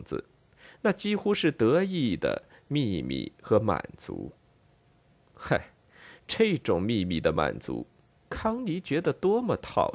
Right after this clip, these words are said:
厌呢！但是克利夫之深陷于这个妇人的手中是无足惊异的，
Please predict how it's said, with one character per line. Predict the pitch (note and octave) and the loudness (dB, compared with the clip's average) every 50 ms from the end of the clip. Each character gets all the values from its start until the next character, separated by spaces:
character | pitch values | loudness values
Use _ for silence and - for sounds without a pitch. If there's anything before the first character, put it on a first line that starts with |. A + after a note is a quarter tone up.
| - - | -4 -4
厌 | G#2+ D3+ F3+ D3 - - | -2 -2 -2 -4 -6 -12
呢！ | - - - _ _ _ _ _ _ _ _ _ _ _ _ _ _ _ _ _ _ _ _ _ _ _ _ _ _ _ _ _ _ _ _ _ _ _ _ _ _ | -14 -16 -18 _ _ _ _ _ _ _ _ _ _ _ _ _ _ _ _ _ _ _ _ _ _ _ _ _ _ _ _ _ _ _ _ _ _ _ _ _ _
但 | - A#3 A#3 G#3+ | 4 4 4 4
是 | F#3 - F#3 E3+ D#3 - - - - | 4 6 6 6 6 4 0 -4 2
克 | - C4+ A#3+ | 4 4 4
利 | F3 C#3+ | 4 2
夫 | A#2 - - G2+ E3 G#3+ | -2 0 0 2 2 2
之 | - D3 | 2 0
深 | A#2+ - C3+ B2+ C3 | 0 2 2 2 2
陷 | B2+ - A#2+ A2+ | 4 2 2 2
于 | E2 C2 | 2 2
这 | F#2+ - C3 A2 | 0 2 2 2
个 | - F#2 | 2 2
妇 | - - - D#3 A#2 | 0 0 0 0 2
人 | E2+ C#2 B1+ | 2 2 2
的 | E2 G#2 | 2 2
手 | - - G2 C2+ G1+ - | 4 4 2 2 2 2
中 | - F#2 F2+ F2+ - | 0 0 0 0 0
是 | - - D#3+ | 0 0 2
无 | - - A2+ C3 D3 | 2 2 2 0 0
足 | - G#2+ G#2+ | 0 0 0
惊 | A#2 - C3+ C3+ D3 D#3+ F3 | 0 0 -2 -2 -2 -2 -4
异 | F3+ D3 F2+ - | -4 -4 -4 -4
的， | - - - | -4 -6 -8